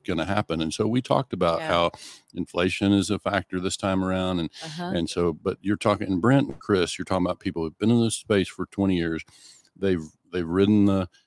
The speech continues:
Speaker 1: all the ups and downs, you know, across that span,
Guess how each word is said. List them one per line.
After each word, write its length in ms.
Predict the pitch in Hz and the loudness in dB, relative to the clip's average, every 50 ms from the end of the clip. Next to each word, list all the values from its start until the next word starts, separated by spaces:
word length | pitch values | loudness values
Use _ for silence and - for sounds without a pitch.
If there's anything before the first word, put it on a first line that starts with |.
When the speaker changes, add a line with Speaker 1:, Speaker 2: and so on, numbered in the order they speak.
| _ _ _ | _ _ _
Speaker 1:
all 240 | - 90 92 101 101 | -2 0 2 2 4
the 140 | 101 104 - | 4 2 2
ups 240 | - 104 - - - | 2 0 -2 -2 -2
and 140 | 104 95 92 | 0 0 0
downs, 460 | 90 90 87 87 90 90 87 - - | 0 0 -2 -2 -2 -2 -4 -4 -4
you 80 | 92 95 | -4 -4
know, 120 | 90 85 | -4 -4
across 380 | 82 - - 92 90 90 87 - | -6 -6 -4 -4 -2 -2 -4 -6
that 220 | - 95 87 - | -8 -8 -8 -8
span, 460 | - - - 90 87 82 82 80 80 | -8 -10 -8 -6 -4 -4 -4 -4 -6